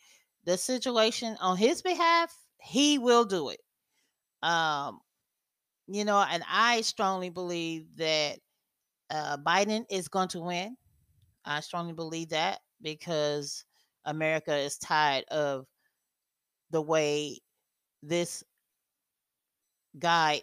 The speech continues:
in the White House has been running, running the nation. He's alienated America from its allies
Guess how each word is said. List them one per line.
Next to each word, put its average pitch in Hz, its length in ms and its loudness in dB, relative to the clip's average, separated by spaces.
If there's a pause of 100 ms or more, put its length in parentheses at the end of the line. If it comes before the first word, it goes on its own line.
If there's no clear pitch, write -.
in 160 200 -4
the 151 100 -2
White 143 220 0
House 135 400 -2
has 160 400 -2
been 143 240 -8
running, 104 460 -6 (1600)
running 160 580 -2 (120)
the 151 200 -4
nation. 123 440 -8 (1600)
He's 170 400 -6
alienated 196 840 0 (400)
America 180 880 2 (380)
from 175 480 0 (1120)
its 175 320 -4
allies 165 800 4